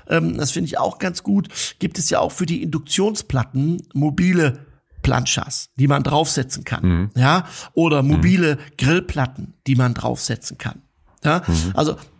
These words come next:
Speaker 1: das zeigt ja schon, dass der Gerätehersteller für den Innenraum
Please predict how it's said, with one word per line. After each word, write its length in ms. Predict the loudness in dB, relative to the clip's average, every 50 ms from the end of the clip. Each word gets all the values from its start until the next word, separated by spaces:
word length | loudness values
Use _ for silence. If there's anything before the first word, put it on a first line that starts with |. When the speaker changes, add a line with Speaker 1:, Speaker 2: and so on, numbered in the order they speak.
| _ -20 -8 -2 0
Speaker 1:
das 260 | 2 2 2 0 0
zeigt 320 | 0 2 2 0 0 0
ja 100 | -2 -2
schon, 360 | 0 0 0 0 0 0 -2 -2
dass 320 | -2 -2 -2 -4 -6 -8 _ _ -6
der 320 | -2 -2 0 0 -2 -2 -6 -10 -18 _ _ _ _ _ _ _ _ _ _ _ _ _ _ _ -4
Gerätehersteller 1000 | -2 0 2 0 0 0 0 -2 -2 -2 -2 -4 -4 -4 -4 -4 -2 -2 -4 -6
für 220 | -6 -4 -4 -2
den 300 | 0 2 0 0 -2 -4 0
Innenraum 680 | 2 2 4 2 2 0 0 0 2 2 2 0 0